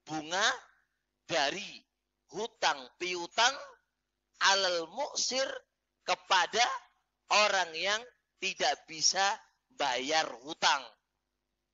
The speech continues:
Tidak bisa membayar hutang. Jadi ketika si A hutang kepada si B. Hutang nih, hutang. Hutang.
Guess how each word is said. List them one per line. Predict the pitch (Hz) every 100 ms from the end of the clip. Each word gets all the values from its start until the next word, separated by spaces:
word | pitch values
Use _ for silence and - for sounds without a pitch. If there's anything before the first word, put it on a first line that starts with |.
| _ _ _ _ _ _ _ _ _
Tidak | - 170 165 127
bisa | 143 139 175 190 233 - - _ _ 151
membayar | 175 165 147 135 139 175 214 240 - _ _ _ _
hutang. | 123 196 - 156 131 - _ _ _ _ _ _
Jadi | - 156 185 -
ketika | 190 196 - 196 180 -
si | - 175
A | 175 - 214 622 - - _ _ _ _ _ _ 165
hutang | 180 _ 247 262 247
kepada | 220 - 190 180 165
si | - - -
B. | - 156 123 104 _ _ _ _ _ _ _
Hutang | 123 151 202 180 208
nih, | 190
hutang. | 151 - 156 - - _ _ _ _ _ _ _ _ _ _ _ _ _ _ _ _
Hutang. | 131 - 151